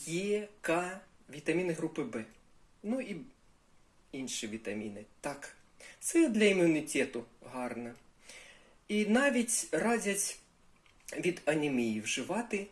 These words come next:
такі фініки. Так що запам'ятовуйте, перечитайте, використовуйте. А ще, м, використовують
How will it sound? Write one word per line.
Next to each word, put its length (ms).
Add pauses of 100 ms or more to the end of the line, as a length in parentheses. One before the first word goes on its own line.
(120)
такі 580 (380)
фініки. 600 (340)
Так 140
що 160
запам'ятовуйте, 1160 (500)
перечитайте, 840
використовуйте. 1040 (880)
А 120
ще, 500 (1000)
м, 640 (240)
використовують 1080